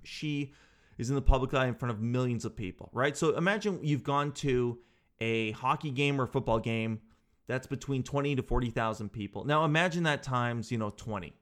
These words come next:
There's that many people sitting in their seats looking at one person. There's gonna be just a certain percentage of people who are, as we like to call,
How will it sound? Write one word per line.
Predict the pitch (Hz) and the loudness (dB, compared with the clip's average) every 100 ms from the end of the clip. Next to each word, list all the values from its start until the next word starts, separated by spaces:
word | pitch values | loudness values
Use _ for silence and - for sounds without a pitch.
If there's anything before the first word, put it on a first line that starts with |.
| _ _ | _ _
There's | 135 139 123 | -2 0 0
that | 151 170 | 2 0
many | 190 180 | -2 -4
people | - 135 131 123 120 - - _ - | -2 -4 0 0 -2 -6 -20 _ -12
sitting | - 170 190 | -6 -2 0
in | |
their | 170 | 0
seats | 135 147 131 | 0 -2 0
looking | 143 139 135 | 0 0 -2
at | 110 | -2
one | 113 113 | -2 -2
person. | - 92 90 95 - | -4 -6 -6 -6 0
There's | 185 | 0
gonna | 185 247 | 0 -4
be | 233 208 190 185 _ _ | 0 0 -2 -6 _ _
just | 160 165 - | -2 -2 -4
a | 139 | -8
certain | - - 185 143 180 185 175 - | -6 -2 0 0 -2 -4 -6 -8
percentage | - 131 - 143 135 139 120 | -8 -8 -4 -2 -2 -2 -4
of | 120 - | -4 -4
people | 104 98 101 101 - - _ _ | -6 -4 -4 -4 -8 -20 _ _
who | - 190 | 0 2
are, | 139 123 123 - | 4 4 2 2
as | 139 139 | 2 2
we | 170 | 0
like | 151 - | 0 -2
to | |
call, | 127 127 113 127 - | -4 0 0 0 -8